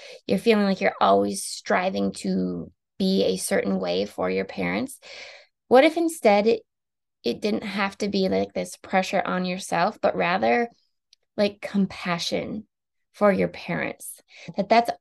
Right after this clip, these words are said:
all that your parents know. And perhaps,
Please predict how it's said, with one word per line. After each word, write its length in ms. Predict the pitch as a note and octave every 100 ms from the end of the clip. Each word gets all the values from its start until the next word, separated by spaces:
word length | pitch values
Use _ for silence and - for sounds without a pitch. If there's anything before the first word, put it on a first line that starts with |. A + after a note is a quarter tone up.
| _
all 320 | G3+ G3 G3
that 180 | G#3+ A3+
your 140 | G3 G3+
parents 440 | - G3+ F#3+ -
know. 200 | F3 G3
And 180 | G3+ G3
perhaps, 840 | - G#3+ F#3+ F#3+ G3+ - - -